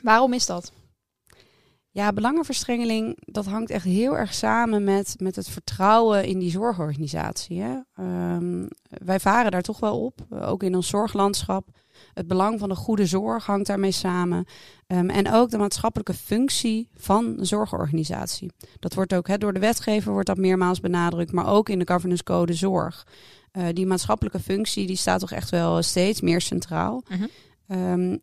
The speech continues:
Speaker 2: en dat bel-, belangenverstrengeling, ja, dat kan eigenlijk op een, als het op een negatieve manier, eh, hè, ter sprake komt, kan dat echt afbreuk doen aan de legitimiteit van de zorgorganisatie. En dat willen we natuurlijk niet.
Speaker 1: Nee, dat willen we niet.
Speaker 2: <laughs>
Speaker 1: Nee.
Speaker 2: Nee.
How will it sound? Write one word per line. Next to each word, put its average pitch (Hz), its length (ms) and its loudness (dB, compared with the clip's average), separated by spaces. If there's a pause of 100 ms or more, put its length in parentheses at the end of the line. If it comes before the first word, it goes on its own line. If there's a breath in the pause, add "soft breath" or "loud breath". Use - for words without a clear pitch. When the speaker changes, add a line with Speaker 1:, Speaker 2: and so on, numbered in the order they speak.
(120)
Speaker 2:
en 196 420 2
dat 190 160 -2
bel-, 185 240 0
belangenverstrengeling, 214 1080 0 (380 loud breath)
ja, 190 160 0
dat 214 140 0
kan 240 280 2
eigenlijk 262 500 2
op 214 80 -2
een, 196 380 -2
als 180 140 -6
het 185 120 -10
op - 80 -10
een 185 120 0
negatieve 214 540 2
manier, 196 440 2
eh, 185 420 4
hè, 208 160 2
ter 208 140 -2
sprake 190 420 0
komt, 185 340 -2 (160 loud breath)
kan - 160 -2
dat 208 100 -4
echt 214 200 -4
afbreuk 190 440 2
doen 185 200 0
aan 180 120 2
de 185 100 2
legitimiteit 190 840 2
van 180 140 -2
de 180 60 0
zorgorganisatie. 165 1040 -4 (240 loud breath)
En - 120 -4
dat 220 80 4
willen 226 200 6
we 214 60 6
natuurlijk 156 380 -2
niet. 165 180 -6 (1200)
Speaker 1:
Nee, 240 240 0
dat 196 260 -6
willen 185 200 -6
we 196 60 -6
niet. 190 240 -8 (360 soft breath)
Speaker 2:
<laughs> 285 280 2
Speaker 1:
Nee. 220 140 2
Speaker 2:
Nee. - 220 6